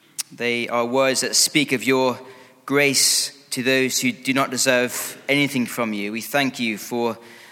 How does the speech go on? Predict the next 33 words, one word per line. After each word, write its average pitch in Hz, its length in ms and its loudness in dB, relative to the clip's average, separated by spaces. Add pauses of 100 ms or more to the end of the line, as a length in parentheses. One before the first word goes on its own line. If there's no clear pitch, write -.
(120)
the 117 80 -6
remarkable 127 640 0
reality 127 560 0
of 113 140 -4
these 127 260 -2
words 104 560 -4
that 110 140 -6
we 113 100 -6
have 113 540 -4 (260)
because 123 320 -4
of 113 100 -6
Christ. - 640 -2 (920)
And 120 160 -8
Father, 131 180 0
we 135 140 2
long 143 220 4
that 127 160 -2
tonight 127 420 0
we 131 160 -2
would 127 120 0
leave 127 260 0
here 117 360 0
saying 131 400 0
afresh - 680 -2 (480)
that 110 240 -4
our 127 200 2
hope 135 360 -2
is 107 120 -4
built 117 380 -2
on 110 240 0
nothing 131 380 -2
less - 580 -4 (380)
than 110 260 -6